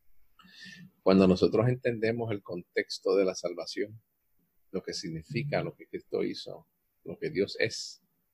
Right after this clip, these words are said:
nos vamos a dar cuenta que nada de lo que nosotros hacemos nos salva o nos condena. Nada, nada. Y básicamente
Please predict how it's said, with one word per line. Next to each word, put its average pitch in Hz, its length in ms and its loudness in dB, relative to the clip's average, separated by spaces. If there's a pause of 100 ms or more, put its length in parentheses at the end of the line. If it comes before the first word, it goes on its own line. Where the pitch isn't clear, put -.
(540)
nos 95 140 -4
vamos 101 240 0
a 123 40 2
dar 131 160 2
cuenta 156 380 2
que 98 120 0
nada 104 280 4
de 113 100 4
lo 104 100 -2
que 104 60 0
nosotros 95 400 0
hacemos 110 880 -2
nos 90 300 -2
salva 131 460 4
o - 80 0
nos 92 140 0
condena. 78 480 -8 (180)
Nada, 87 440 -2 (480)
nada. - 260 -14 (760)
Y 113 120 0
básicamente 120 840 2